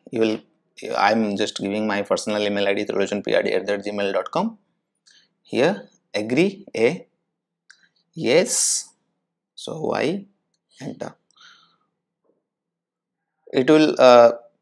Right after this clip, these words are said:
fetch your configuration file. Yes, it's done. So you, you choose two here. So it will redirect to your H T T P S, uh, by default. So congratulations, it's done now. So this is how your, uh, refresh your page. How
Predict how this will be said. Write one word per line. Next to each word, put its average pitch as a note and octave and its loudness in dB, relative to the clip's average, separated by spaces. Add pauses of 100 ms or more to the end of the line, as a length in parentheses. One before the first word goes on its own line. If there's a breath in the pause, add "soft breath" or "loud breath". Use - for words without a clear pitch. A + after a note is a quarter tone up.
(160)
fetch B2 6
your B2+ 6 (160)
configuration B2+ 2
file. C3+ 4 (280)
Yes, A2 -2
it's A2+ -2
done. C#3+ 0 (300 loud breath)
So - 2
you, C#3+ 4
you C#3+ 4
choose C#3+ 2
two B2+ 2
here. C3+ -2
So - 4
it A2+ 6
will B2 4
redirect C#3 4
to C3+ 2
your B2+ 6
H A2 2
T A#2 0
T A#2 -2
P A2+ 2
S, - 2
uh, G#2 -2 (140)
by G#2 2
default. G2+ -6 (240)
So - -14
congratulations, A#2 -2
it's - -4
done A#2+ 2
now. A2 -2 (520 loud breath)
So - 0
this D3+ 6
is F#3+ 6
how D#3+ 10
your, D3+ 10
uh, A2+ 2
refresh C#3 4
your C3+ 4
page. C3+ 4 (400)
How - 0